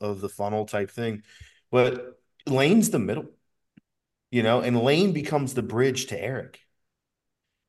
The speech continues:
And we actually have a true pipeline now for people to get quality information and get to somebody like Eric. Because I, I, I personally agree with Eric.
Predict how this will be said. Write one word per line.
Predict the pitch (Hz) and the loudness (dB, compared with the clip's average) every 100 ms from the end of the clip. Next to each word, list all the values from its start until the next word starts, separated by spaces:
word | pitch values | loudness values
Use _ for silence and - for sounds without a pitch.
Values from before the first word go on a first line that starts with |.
| - | -2
And | 127 131 127 120 - | 2 2 2 0 -6
we | 117 151 165 | -4 -2 0
actually | 147 156 - 165 127 | -2 -2 -2 -2 -2
have | - 135 127 120 107 104 - _ - | -4 -2 2 2 0 -6 -18 _ -8
a | 110 | -6
true | - - 156 | -4 -2 -2
pipeline | - 131 147 131 113 104 | 2 2 2 0 -2 -2
now | 104 101 101 | -2 -2 -4
for | 117 | -6
people | 110 135 123 | -10 -6 -6
to | 95 | -6
get | 92 127 135 | -2 -2 -2
quality | - 120 117 107 | 0 2 2 -2
information | 101 98 117 143 - 101 - _ _ - | -6 -6 -2 -2 -4 -10 -14 _ _ -8
and | 120 104 | -6 -2
get | 127 185 - | -2 -2 -2
to | |
somebody | 139 131 107 104 | -4 -2 -2 -2
like | 95 90 - | -4 -6 -8
Eric. | 98 73 - - _ _ _ _ | -14 -14 -18 -20 _ _ _ _
Because | - 123 139 | -4 2 4
I, | 127 165 | 4 2
I, | - 120 156 - 139 | 2 2 2 2 0
I | |
personally | - 151 151 - 127 | 2 0 0 -2 0
agree | 110 120 | 0 0
with | 185 135 | -2 -4
Eric. | 90 - - | -8 -14 -20